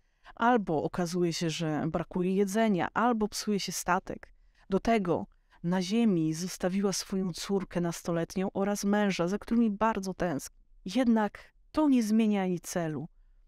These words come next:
To tylko umacnia ją w tym, żeby bardziej do niego dążyć, z większą odwagą, z większą pewnością siebie, taką wewnętrzną. Mimo wątpliwości ona dąży do tego celu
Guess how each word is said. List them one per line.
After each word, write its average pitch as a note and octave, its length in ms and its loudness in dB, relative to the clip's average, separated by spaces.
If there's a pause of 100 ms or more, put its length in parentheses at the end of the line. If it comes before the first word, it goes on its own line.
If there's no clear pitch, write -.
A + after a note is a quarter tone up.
(200)
To C#4 140 0
tylko A#3+ 360 -2
umacnia G3+ 640 2
ją F3 160 -4
w - 120 -14
tym, G#3+ 340 -2 (320)
żeby G3+ 280 -2
bardziej G#3 600 0
do F3+ 100 0
niego F3+ 260 -2
dążyć, D#3+ 680 -4 (280)
z E3 200 -6
większą A#3 440 2
odwagą, F3 760 0 (280)
z F3 180 -4
większą G#3+ 440 2
pewnością F#3 680 0
siebie, D#3 460 -4 (280)
taką C4 280 -2
wewnętrzną. A3 840 2 (440)
Mimo B3+ 280 8
wątpliwości G3+ 1000 0 (440)
ona F#3 260 2
dąży F3 320 0
do E3+ 100 -4
tego E3 260 -4
celu E3+ 440 -2